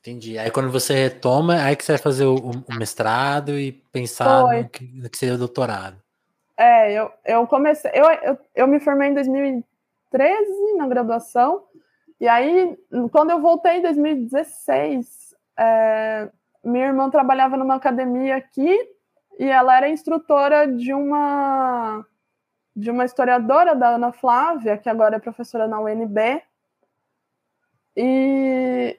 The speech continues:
Speaker 2: ela me falou, "Ah, eu tenho uma, uma aluna que é,
Speaker 1: Tem um
Speaker 2: que é, que tá fazendo pós-doc na Unicamp",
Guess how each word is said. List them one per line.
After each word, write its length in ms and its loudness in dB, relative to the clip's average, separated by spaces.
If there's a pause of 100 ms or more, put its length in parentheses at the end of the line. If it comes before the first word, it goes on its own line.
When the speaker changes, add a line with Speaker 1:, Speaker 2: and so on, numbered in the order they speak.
Speaker 2:
ela 240 4
me 120 2
falou, 340 4
"Ah, 280 2
eu 60 -2
tenho 320 0
uma, 420 2
uma 200 0
aluna 420 0
que 180 -6
é, 800 0 (400)
Speaker 1:
Tem 120 -14
um 120 -10
Speaker 2:
que 200 -6
é, 760 0 (160)
que 80 -2
tá 160 2
fazendo 380 2
pós-doc 560 2
na 140 -2
Unicamp", 640 -4